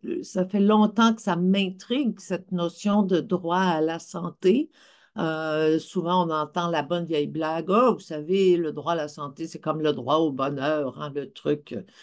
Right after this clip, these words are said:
euh, qui s'apparente à l'inaccessible étoile. » Euh, eh bien, ma proposition pour aujourd'hui, c'est pantoute,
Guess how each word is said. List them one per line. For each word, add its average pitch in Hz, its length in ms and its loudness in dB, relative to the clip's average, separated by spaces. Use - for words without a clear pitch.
euh, 147 180 0
qui 175 180 -6
s'apparente 156 640 -2
à 151 80 0
l'inaccessible 156 840 -4
étoile. » 156 500 2
Euh, 151 260 0
eh 156 160 -4
bien, 151 240 -4
ma 147 160 -6
proposition 170 680 -2
pour 190 120 -2
aujourd'hui, 156 440 0
c'est 185 360 2
pantoute, 302 720 2